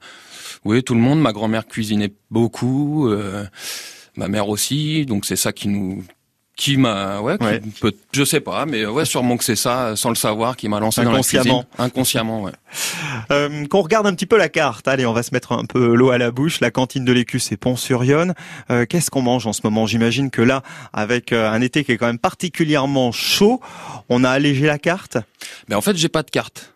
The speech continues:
Speaker 2: Ah, vous n'avez
Speaker 1: Donc,
Speaker 2: pas de carte ?
Speaker 1: voilà, j'ai pas de
Speaker 2: Ah,
Speaker 1: carte.
Speaker 2: tiens, c'est original, ça.
Speaker 1: Donc, euh, j'ai commencé ça il y a, il y a deux ans. J'ai fait un petit menu à douze cinquante et c'est pour ça que j'ai appelé ça la cantine de l'Écu,
Speaker 2: Mhm.
Speaker 1: qui est faire quelque chose de très simple, euh, pour, voilà, j'ai fait un prix, euh, bas comme ça pour que ça soit accessible à tout le monde.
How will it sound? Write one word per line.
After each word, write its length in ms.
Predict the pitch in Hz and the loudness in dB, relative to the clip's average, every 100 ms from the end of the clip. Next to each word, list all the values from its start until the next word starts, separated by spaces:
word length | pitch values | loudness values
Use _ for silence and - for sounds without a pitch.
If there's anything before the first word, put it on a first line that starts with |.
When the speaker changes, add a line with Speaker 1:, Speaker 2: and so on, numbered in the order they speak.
| - | -4
Speaker 2:
Ah, 80 | 156 | 0
vous 60 | |
n'avez 140 | 147 - | 2 2
Speaker 1:
Donc, 80 | 285 | 0
Speaker 2:
pas 40 | |
de 40 | |
carte ? 140 | - 185 | 2 2
Speaker 1:
voilà, 240 | 101 92 | 2 2
j'ai 140 | 113 131 | 0 0
pas 120 | 131 | 0
de 60 | |
Speaker 2:
Ah, 40 | 226 | 0
Speaker 1:
carte. 100 | 98 | 0
Speaker 2:
tiens, 80 | 196 | -2
c'est 120 | - | -2
original, 360 | 127 131 147 123 | -4 -4 -4 -4
ça. 140 | 120 | 0
Speaker 1:
Donc, 240 | 120 113 139 | 0 0 0
euh, 500 | 117 101 101 98 104 | 0 2 0 0 -2
j'ai 180 | 98 | -4
commencé 440 | 101 123 123 117 135 | -2 2 2 0 -2
ça 220 | - 147 | 0 0
il 60 | 120 | 0
y 40 | |
a, 140 | 98 95 | -2 -2
il 60 | |
y 40 | 101 | -2
a 60 | |
deux 320 | 101 120 120 | 0 0 2
ans. 300 | 131 147 208 | 0 0 0
J'ai 160 | 220 117 | -2 -4
fait 140 | - | -2
un 100 | 117 | -2
petit 180 | 120 - | -2 0
menu 500 | 147 135 143 147 139 | 2 4 4 4 4
à 100 | 98 | 2
douze 200 | 98 139 | -2 -4
cinquante 540 | - 120 107 135 143 107 | -2 -2 0 -2 -2 -4
et 40 | |
c'est 120 | 90 | -8
pour 160 | 92 101 | -8 -6
ça 100 | 147 | -4
que 80 | 117 | -2
j'ai 60 | |
appelé 200 | 107 - | -2 -2
ça 160 | 104 117 | -2 -2
la 100 | 98 | -4
cantine 340 | - 110 127 | -6 -2 2
de 80 | 110 | 2
l'Écu, 340 | 98 92 - 127 | 2 0 0 0
Speaker 2:
Mhm. 280 | 110 123 | 4 2
Speaker 1:
qui 100 | 131 | 2
est 20 | 107 | -8
faire 260 | - 110 | -8 -8
quelque 180 | - 123 | -6 -6
chose 180 | 147 117 | -4 -2
de 100 | 113 | -4
très 220 | - 131 | -2 -2
simple, 400 | - 101 120 151 | 0 0 -2 -2
euh, 280 | 101 87 85 - - - - _ _ _ _ _ - | -6 -4 -6 -10 -18 -18 -20 _ _ _ _ _ -6
pour, 160 | 110 - _ - | -6 -6 _ -6
voilà, 220 | 98 92 | -2 0
j'ai 140 | 117 113 | 0 -2
fait 120 | 123 | -2
un 120 | 110 | -2
prix, 320 | 104 - 127 110 | -2 -4 0 0
euh, 180 | 101 98 | 0 -2
bas 240 | 110 120 | 0 0
comme 160 | 123 107 | -2 -4
ça 180 | 123 | -4
pour 140 | 110 98 | -4 -4
que 40 | |
ça 60 | 107 | -6
soit 160 | - 101 | -2 -4
accessible 420 | - 107 - 110 | -2 -2 -2 -2
à 60 | |
tout 140 | 107 101 | -2 0
le 60 | |
monde. 340 | 101 107 156 | 0 2 0